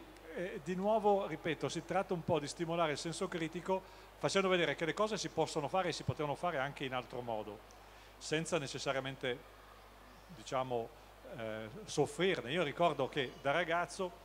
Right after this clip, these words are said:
se dovevo andare in un posto a fare un appuntamento, lo si faceva anche a distanza di settimane, tale ora, tale posto, tale luogo, quello era l'appuntamento, lì ci si trovava, mai è andato niente di storto.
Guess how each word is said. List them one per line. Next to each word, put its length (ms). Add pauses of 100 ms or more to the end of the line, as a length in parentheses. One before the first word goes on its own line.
(320)
se 160
dovevo 200
andare 240
in 60
un 120
posto 300
a 20
fare 180
un 80
appuntamento, 640
lo 80
si 120
faceva 340
anche 160
a 40
distanza 320
di 60
settimane, 640 (360)
tale 260
ora, 300
tale 200
posto, 600
tale 160
luogo, 380
quello 260
era 100
l'appuntamento, 560
lì 100
ci 100
si 140
trovava, 460 (720)
mai 260
è 40
andato 300
niente 260
di 80
storto. 420